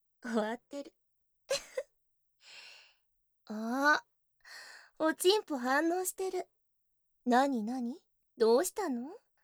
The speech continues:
バカにされて、反応しちゃったの？私におちんぽ見られて、興奮しちゃった？<laughs> ほん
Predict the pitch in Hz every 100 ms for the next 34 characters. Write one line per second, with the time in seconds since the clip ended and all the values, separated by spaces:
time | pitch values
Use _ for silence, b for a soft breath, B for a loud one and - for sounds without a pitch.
0 | _ _ _ - 226 226 247 285 311 320
1 | 320 - 302 294 - _ - 226 269 302
2 | 339 - 392 - 440 311 359 539 _ _
3 | _ _ _ _ _ _ _ 220 220 247
4 | - 247 247 233 233 - 330 370 277 240
5 | 233 240 - _ - 208 220 _ _ _
6 | _ _ _ _ 208 226 - 247 - 254
7 | 254 _ 277 359 - _ _ _ _ _
8 | _ _ _ _ 453 - - - - _
9 | - - - 480 - 339 302 320